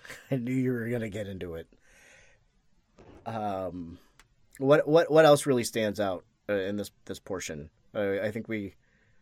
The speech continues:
off mic or on mic, talked about how in the book they're going out and coming back in, and in the movie it's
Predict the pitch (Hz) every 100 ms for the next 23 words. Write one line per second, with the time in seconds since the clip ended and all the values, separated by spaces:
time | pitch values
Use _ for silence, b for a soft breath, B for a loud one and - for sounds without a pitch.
0 | _ - 123 147 - 160 160 123 117 110
1 | 98 - 107 - 104 101 101 104 98 95
2 | 85 101 98 - _ _ _ _ _ _
3 | - 110 117 110 104 107 104 101 113 110
4 | 104 95 87 - 107 95 85 87 85 101
5 | 95 87 90 113 107 101 110 104 101 95
6 | 85 - -